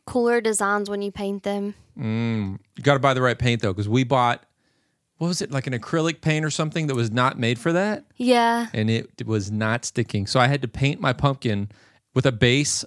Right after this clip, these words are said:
Speaker 2: of, like, my wall paint, like a primer.
Speaker 1: Oh my gosh.
Speaker 2: Just so I could use this other paint on it. Sorry, it was our first time. So by next year, we'll have it figured
Speaker 1: So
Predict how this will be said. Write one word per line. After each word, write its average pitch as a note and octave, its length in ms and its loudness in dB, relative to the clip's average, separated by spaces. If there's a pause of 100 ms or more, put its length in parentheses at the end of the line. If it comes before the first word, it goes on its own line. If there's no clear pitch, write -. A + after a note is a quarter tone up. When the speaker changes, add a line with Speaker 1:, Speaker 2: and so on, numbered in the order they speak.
Speaker 2:
of, A2+ 220 2
like, A2+ 180 2
my A2 160 2
wall G#2 320 0
paint, F#2+ 340 -6
like G2 140 -4
a G#2 40 0
primer. B2 600 0 (180)
Speaker 1:
Oh B3 60 -2
my B3 120 0
gosh. C#4 280 2
Speaker 2:
Just E4+ 180 8
so C#3+ 140 6
I B2+ 80 6
could B2+ 180 0
use C3 160 4
this C3 140 0
other C#3 120 4
paint B2+ 220 4
on C3 160 2
it. D#3 80 0 (400)
Sorry, G#2 280 0
it - 20 2
was F#2 100 -2
our F#2+ 80 -2
first F#2 260 -4
time. F#2+ 200 -4
So B2 100 -2
by D#3 180 4
next F#3 300 -2
year, D3 80 2
we'll A#2 80 4
have A2 120 2
it F#2+ 60 -8
figured F#2+ 180 -2
Speaker 1:
So C#4 120 4